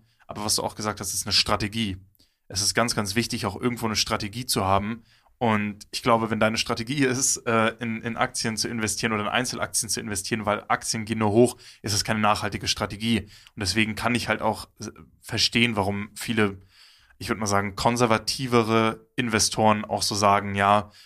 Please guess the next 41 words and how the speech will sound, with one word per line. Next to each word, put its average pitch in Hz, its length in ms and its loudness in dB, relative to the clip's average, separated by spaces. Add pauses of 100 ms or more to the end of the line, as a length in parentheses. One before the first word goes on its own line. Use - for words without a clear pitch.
das 98 160 -2
ist 92 120 0
irgendwie 104 200 -6
so 101 100 0
gar 107 180 4
nichts 107 160 -2
und 95 80 -10
das 98 140 -2
macht, 101 260 -2
das - 140 -4
macht 101 220 -4
irgendwie 104 200 -10
so 104 80 -2
ein 101 60 -4
bisschen 110 220 -2
die 117 100 -4
Investmentkultur 113 1500 0
kaputt. - 480 -2 (560)
Ähm, 123 500 4 (400)
ja, 127 200 6
genau, 117 240 4
weil, 110 200 4
wie 110 60 0
gesagt, 110 240 2
man 107 100 -2
kann 110 140 -4
auch 101 60 -2
schnell, 107 400 2
schnell 107 240 -2
wieder 101 160 0
Geld 104 200 2
verlieren. 104 320 -4
Wir 101 120 0
haben's 101 160 -4
jetzt - 360 -6
in 110 60 -8
den 104 80 -4
letzten 101 320 -4
zwanzig 95 340 -8
Jahren 101 440 -2
teilweise 95 520 -6